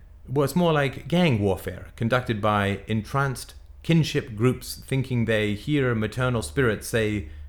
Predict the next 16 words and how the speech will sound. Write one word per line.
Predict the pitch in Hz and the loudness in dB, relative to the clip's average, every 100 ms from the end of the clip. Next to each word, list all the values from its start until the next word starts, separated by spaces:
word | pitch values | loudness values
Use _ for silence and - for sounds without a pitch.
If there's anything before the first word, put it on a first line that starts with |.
| - | -12
"Kill | - 135 127 | -2 0 0
the | 107 | 0
sorcerer." | - 143 123 117 101 76 - - - - - - - - - - - - - - - - - | 0 0 -2 -2 -4 -6 -10 -10 -8 -8 -10 -10 -10 -12 -12 -10 -10 -12 -14 -12 -10 -10 -6
The | 120 123 | -2 4
audience | 156 127 98 - | 6 6 2 0
becomes | - 120 107 98 | -2 0 0 0
caught | - 113 113 | 0 0 2
up | 95 - 104 | -2 -2 -4
in | |
escalating | 101 117 - 113 107 101 101 | -2 -4 -2 0 0 0 0
rounds | 113 110 98 98 | 2 2 0 -2
of | 95 | 0
whooping, | 143 170 - 90 | 4 4 2 -6
hollering, | - 135 135 104 90 87 85 | -2 2 4 4 -2 -6 -6
and | 101 | -2
joking | 101 139 - 90 90 | 4 4 4 -6 -12